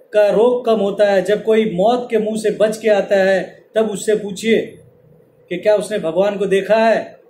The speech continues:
तो कहेगा, "हाँ, डॉक्टर के रूप में देखा है।" ये है उस डॉक्टरी पेशे का महत्व। हाँ, और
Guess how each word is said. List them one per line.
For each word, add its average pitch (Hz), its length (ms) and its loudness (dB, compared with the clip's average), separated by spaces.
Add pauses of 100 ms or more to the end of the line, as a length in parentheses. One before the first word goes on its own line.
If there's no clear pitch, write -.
(140)
तो 180 60 -16
कहेगा, 185 420 0
"हाँ, 185 480 -2 (300)
डॉक्टर 202 380 0
के 196 160 0
रूप 185 220 -4
में 185 120 -2
देखा 165 300 -2
है।" 135 300 -6 (760)
ये 220 140 2
है 220 380 2
उस 196 240 -10
डॉक्टरी 185 360 -2
पेशे 190 420 0
का 190 460 -2 (260)
महत्व। 202 400 0 (960)
हाँ, 208 460 0 (540)
और 233 540 0